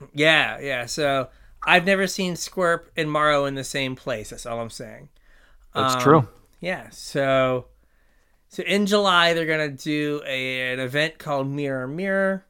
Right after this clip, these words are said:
Speaker 1: where basically they go through and they fix cards.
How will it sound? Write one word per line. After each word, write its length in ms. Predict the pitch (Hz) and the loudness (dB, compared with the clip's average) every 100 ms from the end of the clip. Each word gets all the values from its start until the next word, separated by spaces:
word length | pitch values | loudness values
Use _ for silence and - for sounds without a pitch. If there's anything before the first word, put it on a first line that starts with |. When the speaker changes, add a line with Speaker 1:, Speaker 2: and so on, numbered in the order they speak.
| _ | _
Speaker 1:
where 920 | - 143 147 143 143 143 139 135 131 - - _ _ | -10 -2 2 6 8 8 8 6 2 -4 -20 _ _
basically 380 | 151 156 180 165 | 0 0 -2 -4
they 140 | 165 151 | -2 0
go 260 | 139 147 | 2 0
through 240 | 151 165 165 | 0 0 0
and 120 | 160 | 0
they 140 | 135 | -4
fix 520 | 131 - - 160 - - | -6 -6 -6 -4 -6 -12
cards. 680 | - 120 147 254 - - | -6 -4 -4 -6 -10 -14